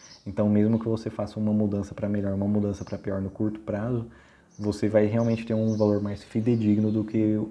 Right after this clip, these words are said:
o que ela representa. E aí, um outro exame importantíssimo como marcador inflamatório é o V H S, a velocidade de hemossedimentação.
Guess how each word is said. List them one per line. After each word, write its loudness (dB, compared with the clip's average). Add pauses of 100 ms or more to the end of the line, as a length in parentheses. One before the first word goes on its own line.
(100)
o -6
que -10
ela -2
representa. 2 (200)
E 4
aí, 4
um 2
outro 2
exame 0
importantíssimo 0
como 0
marcador -2
inflamatório -4 (100)
é -2
o 2
V -2
H -2
S, -4
a -2
velocidade 0
de -4
hemossedimentação. -2